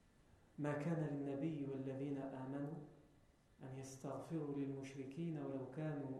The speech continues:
أولي قربى من بعد ما تبين لهم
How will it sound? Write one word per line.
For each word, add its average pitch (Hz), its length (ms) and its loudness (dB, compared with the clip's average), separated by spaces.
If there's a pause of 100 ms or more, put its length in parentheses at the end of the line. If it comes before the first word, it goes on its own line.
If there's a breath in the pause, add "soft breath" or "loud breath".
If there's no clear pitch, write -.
أولي 139 240 0 (140)
قربى 180 400 0 (500)
من 135 180 -2
بعد 147 220 4
ما 139 280 2
تبين 139 540 2 (140)
لهم 135 320 0